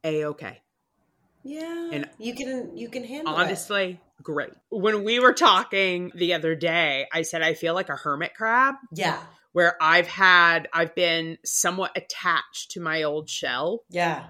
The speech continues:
Speaker 2: very much
Speaker 1: And I've
Speaker 2: so.
Speaker 1: been trying to shake it.
Speaker 2: Mm-hmm.
Speaker 1: And finally this year, I've, I've shaken, uh, shooken, shaken, shook
Speaker 2: Shake it
Speaker 1: off.
Speaker 2: loose.
Speaker 1: Sure, sure, sure. The old shell. And
Speaker 2: Yeah.
Speaker 1: right now I feel very vulnerable because I'm without a
Speaker 2: Mm.
Speaker 1: home.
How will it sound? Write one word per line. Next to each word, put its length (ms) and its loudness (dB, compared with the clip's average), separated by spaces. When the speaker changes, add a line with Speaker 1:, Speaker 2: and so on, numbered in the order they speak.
Speaker 2:
very 240 -2
much 220 -8
Speaker 1:
And 80 4
I've 140 4
Speaker 2:
so. 60 -4
Speaker 1:
been 280 -2
trying 480 -2
to 100 -10
shake 440 -4
it. 200 2
Speaker 2:
Mm-hmm. 200 -6
Speaker 1:
And 180 -2
finally 540 2
this 280 -6
year, 320 -4
I've, 400 -4
I've 240 -4
shaken, 520 -4
uh, 60 -8
shooken, 580 -8
shaken, 600 -6
shook 440 -10
Speaker 2:
Shake 300 2
it 60 2
Speaker 1:
off. 220 8
Speaker 2:
loose. 320 -4
Speaker 1:
Sure, 300 -2
sure, 160 -6
sure. 220 -4
The 220 2
old 300 4
shell. 640 -2
And 160 0
Speaker 2:
Yeah. 80 0
Speaker 1:
right 180 2
now 340 0
I 140 2
feel 640 -2
very 640 4
vulnerable 680 -6
because 320 -10
I'm 260 -6
without 340 -2
a 60 -4
Speaker 2:
Mm. 60 -10
Speaker 1:
home. 420 -16